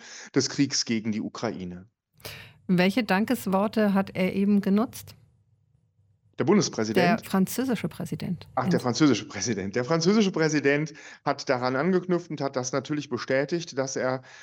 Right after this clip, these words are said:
Speaker 1: großer Freund, äh, Deutschlands ist. Und er hat, äh, das auch nochmal historisch eingeordnet, weil es ja gerade eben darum geht, dass, äh, der Fr-, dieser Friedenspreis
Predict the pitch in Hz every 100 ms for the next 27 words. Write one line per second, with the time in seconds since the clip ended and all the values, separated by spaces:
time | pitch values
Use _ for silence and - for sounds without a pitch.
0 | - - 131 127 117 131 127 135 131 -
1 | 127 117 120 139 127 113 - 196 - 147
2 | 131 120 131 - 104 123 120 - - -
3 | - 120 120 - 117 120 123 123 123 -
4 | 160 175 165 - 147 151 147 143 143 143
5 | 147 135 123 135 131 135 120 110 127 135
6 | 107 123 120 117 120 120 123 123 - -
7 | - - 131 123 - - 120 117 117 113
8 | 110 - 117 113 110 110 107 85 - -
9 | 151 139 - - 127 123 127 123